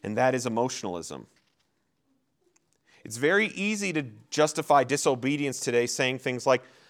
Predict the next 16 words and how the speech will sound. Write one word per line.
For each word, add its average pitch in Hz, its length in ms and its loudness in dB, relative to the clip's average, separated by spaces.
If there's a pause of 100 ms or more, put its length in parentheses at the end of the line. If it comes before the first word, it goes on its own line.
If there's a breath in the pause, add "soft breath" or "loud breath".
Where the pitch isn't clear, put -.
(120 soft breath)
"I 139 100 2
don't 185 240 4
give, 147 640 4 (340)
I - 80 -2
don't 160 180 6
obey, 131 560 4 (640 soft breath)
I 131 80 -2
don't 165 180 4
submit 135 380 -6
'cause 113 200 -10
my 110 140 -6
heart's - 440 0
really 104 240 -4
not 87 240 -8
in 85 120 -14
it." 65 120 -16